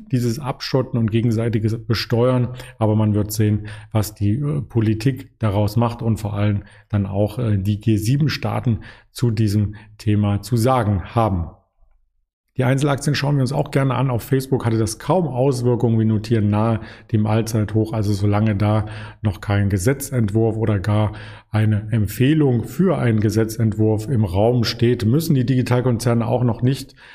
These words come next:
Angst haben. Und die bereiten sich natürlich auch von ihrer Seite her darauf vor und werden darauf zu reagieren wissen. Das gilt natürlich auch für Alphabet, also die Google-Mutter sozusagen. Auch die Aktie notiert nahe dem Allzeithoch und hat sich davon gestern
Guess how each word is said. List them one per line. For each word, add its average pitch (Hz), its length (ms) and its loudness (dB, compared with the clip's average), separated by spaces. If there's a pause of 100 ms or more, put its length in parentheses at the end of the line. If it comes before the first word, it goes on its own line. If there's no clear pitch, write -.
(160)
Angst 143 320 0
haben. 123 280 2
Und 135 200 2
die 123 60 4
bereiten 110 420 0
sich 110 160 0
natürlich 117 480 0
auch 127 280 -8
von 120 120 0
ihrer 175 340 0
Seite 113 360 2
her 101 320 2 (440)
darauf 101 480 0
vor 123 380 2
und 104 220 -2
werden 107 400 0 (120)
darauf 101 300 -2
zu - 140 -4
reagieren 107 640 0
wissen. 151 480 0
Das 120 220 -2
gilt 113 220 2
natürlich 104 420 -2
auch 104 200 -6
für 110 180 -6
Alphabet, 127 760 0
also 101 320 -2 (180)
die 110 180 2
Google-Mutter 135 920 2 (260)
sozusagen. 104 600 0
Auch 104 180 -4
die 110 200 -2
Aktie 107 360 -4
notiert 104 340 -2
nahe 113 260 2
dem 107 260 0 (260)
Allzeithoch 120 640 0
und 110 160 2
hat 101 140 -2
sich 104 120 -4
davon 101 300 -2
gestern 104 440 0